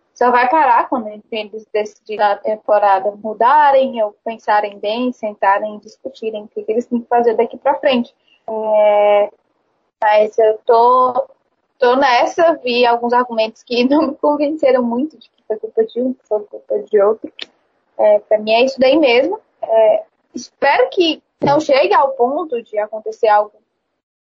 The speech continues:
maior, se for acontecer acidentes, que sejam coisas que não desejo, enfim, nada mais grave. É, mas tô, tô com o Danilo, tô com,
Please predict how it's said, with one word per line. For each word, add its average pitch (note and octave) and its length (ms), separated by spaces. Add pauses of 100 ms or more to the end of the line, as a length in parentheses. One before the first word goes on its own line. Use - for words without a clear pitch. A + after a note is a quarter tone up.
(180)
maior, A#3 600 (420)
se - 220
for - 140
acontecer A#3 440
acidentes, G#3+ 560
que - 140
sejam A3+ 420 (340)
coisas A3+ 560 (360)
que A#3+ 60
não A#3 160
desejo, A3+ 680 (800)
enfim, A3 240
nada G3+ 260
mais D4 240
grave. G3 340 (380)
É, G#3 500 (680)
mas A3+ 260
tô, B3+ 480
tô A#3 160
com A#3+ 140
o A3+ 80
Danilo, B3+ 600
tô A#3 240
com, A3+ 320